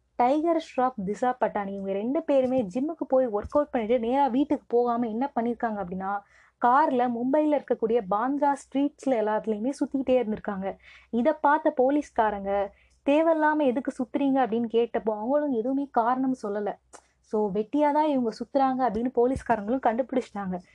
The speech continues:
கண்டுபிடிச்சு என்ன பண்ணிருக்காங்க அப்படின்னா, கொரோனா லாக்டவுன் அப்போ அந்த விதிமுறையை கடைபிடிக்காம மும்பை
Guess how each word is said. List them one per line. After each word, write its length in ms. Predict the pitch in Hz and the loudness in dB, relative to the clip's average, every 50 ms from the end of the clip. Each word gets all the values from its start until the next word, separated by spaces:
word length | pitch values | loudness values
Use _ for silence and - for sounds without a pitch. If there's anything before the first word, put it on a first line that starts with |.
| _ _ _ - | _ _ _ 0
கண்டுபிடிச்சு 540 | 247 254 269 311 349 - 339 311 302 - | 0 0 2 2 2 2 2 0 0 0
என்ன 200 | - 269 220 226 | -2 0 0 0
பண்ணிருக்காங்க 500 | 254 - 254 226 214 180 - 202 196 190 | 0 0 0 -2 -2 -4 -4 -6 -4 -4
அப்படின்னா, 400 | 196 196 170 185 180 180 190 190 196 202 202 202 - _ _ _ _ _ _ - | -6 -6 -6 -6 -8 -6 -6 -4 -4 -4 -4 -6 -8 _ _ _ _ _ _ 0
கொரோனா 320 | 247 247 269 311 330 330 330 311 | 0 2 2 4 4 4 4 4
லாக்டவுன் 580 | 254 240 247 262 262 254 233 277 277 262 240 | 4 4 4 4 4 2 2 2 2 2 0
அப்போ 200 | 208 202 - 240 | -2 0 0 0
அந்த 160 | 226 214 208 | 0 0 -2
விதிமுறையை 600 | 196 214 247 254 302 320 311 294 269 254 254 262 254 - | -4 -2 -2 -2 -2 0 0 2 2 4 4 2 2 2
கடைபிடிக்காம 760 | 233 214 226 247 277 277 _ 285 247 233 - 254 226 233 240 233 | 2 2 2 0 -2 -2 _ -4 -4 -2 -4 -4 -2 -2 -2 -4
மும்பை 240 | - - 302 330 | -2 -2 0 0